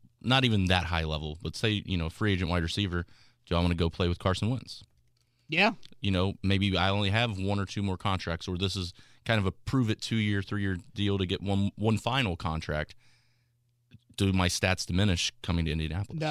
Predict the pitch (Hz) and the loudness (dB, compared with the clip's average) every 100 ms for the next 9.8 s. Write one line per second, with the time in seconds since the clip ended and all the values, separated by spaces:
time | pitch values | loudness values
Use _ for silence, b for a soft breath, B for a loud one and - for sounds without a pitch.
0 | 143 135 135 117 135 131 143 131 120 131 | -2 -4 -4 -6 -8 -8 -6 -6 -8 -6
1 | 131 123 117 107 123 95 - 117 110 110 | -4 -4 -6 -8 -10 -10 -12 -10 -10 -8
2 | 123 127 123 123 - 143 131 135 139 127 | -4 -4 -4 -6 -2 0 2 4 4 2
3 | 120 123 131 131 131 135 131 120 139 131 | 2 0 0 -2 -4 -4 -4 -4 -4 -2
4 | 131 135 123 117 107 110 110 117 - _ | -2 -2 -4 -6 -8 -8 -8 -10 -12 _
5 | - 143 131 135 120 127 123 127 131 127 | -6 -4 -2 -4 -4 -4 -2 0 2 2
6 | 123 117 b b b b b b 139 131 | 0 -4 b b b b b b -6 0
7 | 147 135 131 - 135 131 135 127 135 127 | 4 4 4 0 -4 0 -2 -2 -4 -2
8 | 120 - 127 - 120 120 - 120 113 117 | -6 -6 -10 -6 -4 -4 -4 -4 -4 -4
9 | 113 120 117 110 113 110 101 | -4 -6 -6 -6 -6 -6 -8